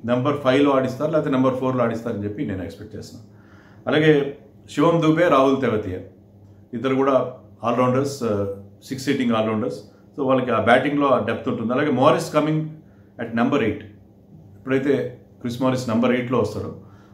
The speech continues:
వాళ్ళకి బ్యాటింగ్లో బోల్డ్ అంతా డెప్త్ వచ్చే అవకాశం ఉంది. Last time they didn't have that kind of depth.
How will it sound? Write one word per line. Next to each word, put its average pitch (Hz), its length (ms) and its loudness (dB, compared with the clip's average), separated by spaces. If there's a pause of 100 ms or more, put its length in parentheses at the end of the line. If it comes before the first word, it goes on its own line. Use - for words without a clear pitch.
వాళ్ళకి 107 180 -4
బ్యాటింగ్లో 131 420 2
బోల్డ్ 113 220 0
అంతా 107 340 -4
డెప్త్ - 200 -6
వచ్చే 107 240 -2
అవకాశం 98 400 -4
ఉంది. 98 80 -4
Last 120 220 0
time 131 240 -2
they 110 200 -2
didn't 120 220 0
have 117 260 -4
that 101 180 -4
kind 107 160 -2
of 107 100 -8
depth. 87 260 -8